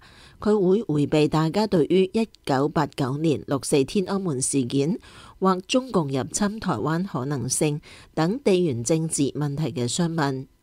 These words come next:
網絡新聞網站 Daily Dot 報道，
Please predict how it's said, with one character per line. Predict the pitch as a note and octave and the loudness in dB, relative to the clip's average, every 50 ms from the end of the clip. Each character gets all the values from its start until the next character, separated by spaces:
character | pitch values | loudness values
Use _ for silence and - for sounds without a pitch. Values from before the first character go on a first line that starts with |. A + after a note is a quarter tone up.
| _ _ _ _ - - - - - - - - - | _ _ _ _ -20 -20 -20 -20 -20 -20 -20 -10 -4
網 | - E3 E3 F#3 | 0 0 2 4
絡 | G#3 G3 E3+ F3 | 4 2 2 2
新 | - - C4 C4+ | 0 -2 -2 0
聞 | C4+ A3+ F#3 | 0 2 2
網 | D3+ C#3+ C#3 C#3 D3+ | 2 2 0 0 0
站 | D#3 - D3 C#3+ D3 C#3 | 0 2 2 2 2 0
Daily | - E3 E3+ F3+ F#3+ F#3+ F#3+ F#3 | 2 2 4 4 4 4 2 2
Dot | - - F#3 F#3 - | 2 0 -2 -2 -2
報 | - E3 D3 C#3+ | 0 2 2 4
道， | C#3 D3 C3+ C3 C#3+ | 4 4 2 2 0